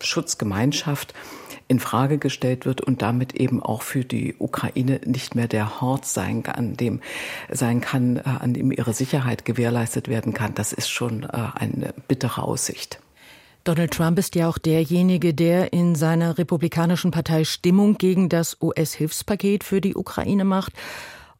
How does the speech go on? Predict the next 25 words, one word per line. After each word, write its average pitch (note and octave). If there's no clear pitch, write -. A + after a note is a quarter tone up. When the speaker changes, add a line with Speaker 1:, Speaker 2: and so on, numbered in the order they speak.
Speaker 2:
Ob F3+
es -
tatsächlich E3+
kommt, G#3
hängt E3
jetzt F3
noch F#3
an E3
dem D#3+
Ja D#3
aus D#3
dem E3
U-S-Repräsentantenhaus. D#3+
Wie A3
groß B3
ist -
die A3
Nervosität G#3
in D#3
der D3
Ukraine, C#3+
dass D3+
die D3+
Militärhilfen D#3
ausbleiben? C#3